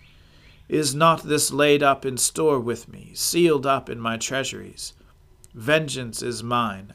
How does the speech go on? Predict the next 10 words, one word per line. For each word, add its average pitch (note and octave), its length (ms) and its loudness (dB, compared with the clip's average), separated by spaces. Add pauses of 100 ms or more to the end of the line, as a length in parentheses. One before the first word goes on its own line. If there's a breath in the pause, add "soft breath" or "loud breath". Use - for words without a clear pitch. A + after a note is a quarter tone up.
and C#3+ 280 0
recompense, A2 920 -6 (400 soft breath)
for C3 160 -2
the B2 100 -2
time D3+ 460 0
when C#3 200 -4
their C3+ 160 4
foot - 360 -8
shall G#2 240 -4
slip, - 480 -8